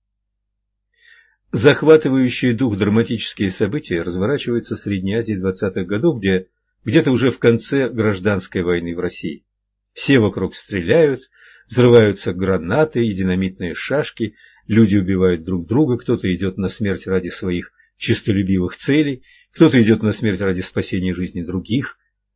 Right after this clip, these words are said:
Люди верят друг другу и потому побеждают. Они верят недругу и потому погибают. Короче, жизнь и смерть, всё смешалось, всё стремительно и нервно, то разворачивается, то сворачивается и снова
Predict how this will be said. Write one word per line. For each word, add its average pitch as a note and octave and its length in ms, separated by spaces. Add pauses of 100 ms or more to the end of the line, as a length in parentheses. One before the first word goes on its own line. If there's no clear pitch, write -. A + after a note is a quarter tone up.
Люди A#2+ 260
верят A#2 380
друг A#2+ 180
другу G#2+ 240
и F#2+ 80
потому C#3+ 340
побеждают. D3 720 (680)
Они B2+ 220
верят C#3 420
недругу A2+ 720 (240)
и D#2+ 100
потому G2+ 340
погибают. E2 680 (220)
Короче, B2 360
жизнь A2+ 320
и A#2 40
смерть, C3 340
всё - 180
смешалось, C#3+ 680 (420)
всё E3 180
стремительно F#2+ 640
и E2+ 100
нервно, C3+ 480 (640)
то D3+ 160
разворачивается, B2 960
то F#2 120
сворачивается B2 960 (220)
и G#3 120
снова D#2+ 540